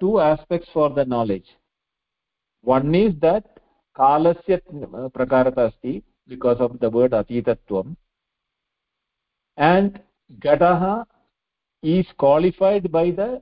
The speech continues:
word अतीतः, therefore there is a विशेष्य विशेषभाव for the घटः। Even though Ghata is not physically present there, the Atita Ghataha means the Ghata, Ghata is absent there.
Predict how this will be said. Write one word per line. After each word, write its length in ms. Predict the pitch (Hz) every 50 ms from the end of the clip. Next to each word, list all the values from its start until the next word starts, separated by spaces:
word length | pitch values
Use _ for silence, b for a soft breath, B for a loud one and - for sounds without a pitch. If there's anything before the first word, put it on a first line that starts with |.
| _ -
word 320 | 127 120 139 151 160 156
अतीतः, 720 | 147 123 120 - 139 143 139 - 139 113 107 110 117 147 - _ _ _ 143
therefore 420 | 131 139 151 151 _ 160 165 165
there 280 | 143 143 143 147 147 135
is 80 | -
a 80 | 165 170
विशेष्य 420 | 151 123 - - 139 131 - 143
विशेषभाव 760 | 139 123 113 - - 120 117 - 120 110 104 104 101 107 117
for 220 | 127 _ 117 110 113
the 120 | 117 120
घटः। 300 | 95 104 98 - 95 87 _ _ _ _ _ _ _ _ _ _ _ _ _ _ _ _ _ _ _ _ _ _ _ _
Even 260 | 147 156 170 175 156
though 160 | 160 170 170
Ghata 280 | - 123 139 139 156 156 156
is 180 | 151 143 131
not 320 | 143 135 139 143 165 165 _
physically 540 | - 147 - - 160 147 - 151 143 151
present 480 | 143 - 131 120 110 - 151 147 135 113
there, 280 | 110 104 101 107 143 156 _ _ _ _ _ _ _ _ _ _ _ _ _ _
the 100 | _ 131
Atita 560 | 131 - 143 127 - 156 160 175 170 185 160 139
Ghataha 400 | 143 139 139 127 127 143 147 139
means 240 | 135 143 151 147 131
the 80 | 131
Ghata, 340 | 123 120 127 127 127 151 131 143
Ghata 340 | 123 123 123 139 143 143 135
is 60 | 113
absent 500 | 113 110 113 110 - - 156 147 139 117
there. 140 | 92 82